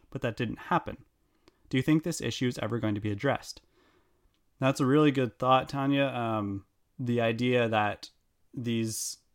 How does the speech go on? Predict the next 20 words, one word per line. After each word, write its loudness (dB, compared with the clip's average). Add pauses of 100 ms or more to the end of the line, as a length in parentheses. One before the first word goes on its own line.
(260)
finite 0
beings -2
are -6
being -4
punished -4 (600)
for 4
an 2
infinite 0
amount 0
of -6
time 0 (140)
for 0
their 0
deeds -2
on -2
a -6
finite -6 (680)
span -8
of -6
time. -4